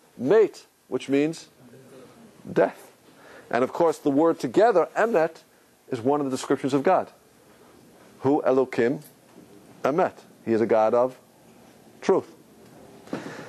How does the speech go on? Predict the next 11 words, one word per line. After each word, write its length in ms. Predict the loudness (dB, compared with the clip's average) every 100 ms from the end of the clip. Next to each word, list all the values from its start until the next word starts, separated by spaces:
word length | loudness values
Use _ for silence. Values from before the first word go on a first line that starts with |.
| -20 -10 0
Now, 160 | 0 2
interestingly, 760 | -2 0 -2 0 2 2 2 -2 -12 -20 -4
if 140 | -2 0
we 80 | 0
take 220 | -2 0
a 20 |
numerical 480 | 0 4 2 2 0
analysis, 600 | 0 0 0 -4 -4 -12 -20 -20 -20 -20 -20 -20 -20 -20 -4
Aleph 340 | 0 2 2 -2
is 120 | -2
one, 380 | 0 0 0